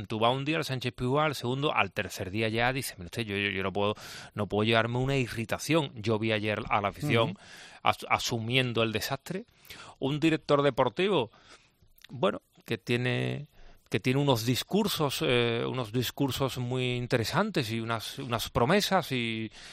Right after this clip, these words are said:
Speaker 1: y, eh, tranquilos que estamos trabajando, pero aquí no hace nada. O sea, el
Speaker 2: Su primer
Speaker 1: trabajo,
Speaker 2: mensaje de la fuerza del grupo se ha diluido en dos
Speaker 1: el
Speaker 2: partidos.
Speaker 1: trabajo
Speaker 2: La
Speaker 1: de,
Speaker 2: fuerza
Speaker 1: el,
Speaker 2: del
Speaker 1: el
Speaker 2: grupo
Speaker 1: tra-,
Speaker 2: es
Speaker 1: el
Speaker 2: cero,
Speaker 1: trabajo
Speaker 2: ¿no?
Speaker 1: a día de
Speaker 2: Para
Speaker 1: hoy,
Speaker 2: ganar el partido, ¿no?
Speaker 1: a día de hoy de Cordón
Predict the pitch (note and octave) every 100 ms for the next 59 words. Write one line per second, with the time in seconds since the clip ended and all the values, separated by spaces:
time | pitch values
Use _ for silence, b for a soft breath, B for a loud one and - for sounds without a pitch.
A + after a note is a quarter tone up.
0 | B - A2 G#2 G2+ G2 G2+ G2 G2 F#2
1 | B B B2 - A#2 A2 - C#3 C3+ -
2 | C3+ C3 B2+ B2+ B2 C3+ F#3 F#3+ A2 b
3 | b _ B2 A2 G2+ G2 G#2+ G2 A2+ C3+
4 | F#3 C4 _ - G2 D3 A#2 B2 A#2 -
5 | E3 F#3 G3 F3+ E3+ F#3 E3+ E3+ D#3 E3
6 | G3 G3+ - C#3+ C#3 C3 C3+ B2 A#2+ A#2
7 | B2 A#2+ A#2+ G#2+ A#2 A#2 C3 C3 C3 C#3
8 | B2+ C#3 C3+ D#3 C#3 A2+ B2 - C3 A#2+
9 | B2+ B2+ C3 D3+ D#3 D3+ D3+ D3+ E3 A#2
10 | A#2+ G#2 A2+ F#2+ G#2+ G#2+ A2+ B2+ C#3 C#3+
11 | C#3 B2+ A#2+ A#2+ D3+ F#3+